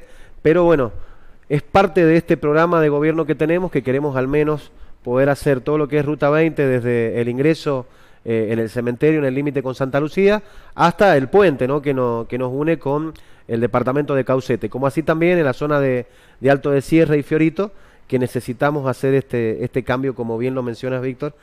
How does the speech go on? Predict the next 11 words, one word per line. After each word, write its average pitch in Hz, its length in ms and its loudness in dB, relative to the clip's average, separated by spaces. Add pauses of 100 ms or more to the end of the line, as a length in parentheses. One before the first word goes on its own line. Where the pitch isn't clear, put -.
(240)
en 110 180 -6
todo 131 120 -2
lo 131 100 -2
que 120 80 -4
tiene 131 160 -2
que 120 80 0
ver 135 100 0
con 127 160 -2
e-, 120 100 0 (280)
economizar, 156 800 0
¿no? 135 240 -6